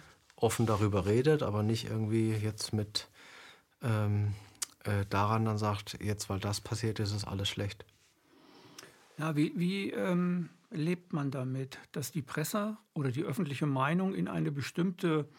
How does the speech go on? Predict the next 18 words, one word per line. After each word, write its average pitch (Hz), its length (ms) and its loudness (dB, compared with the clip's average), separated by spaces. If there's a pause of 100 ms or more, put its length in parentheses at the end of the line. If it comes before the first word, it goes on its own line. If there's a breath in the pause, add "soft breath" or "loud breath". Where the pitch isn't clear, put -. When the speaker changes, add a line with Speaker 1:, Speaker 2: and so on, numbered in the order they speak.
(600 loud breath)
Speaker 2:
ähm, 135 600 -2
in 196 80 -2
ein 170 140 4
bestimmtes 160 340 0
Narrativ, 180 760 0 (140)
was 135 180 -2
Querdenken 165 480 0
angeht, 170 380 2
hineingepresst 156 800 2
wird 175 140 2
über 156 180 0
die 139 120 2
Medien 147 420 2
und 156 80 0
auch 147 140 2
über 156 180 2
die 135 100 -2
Politik? 131 640 0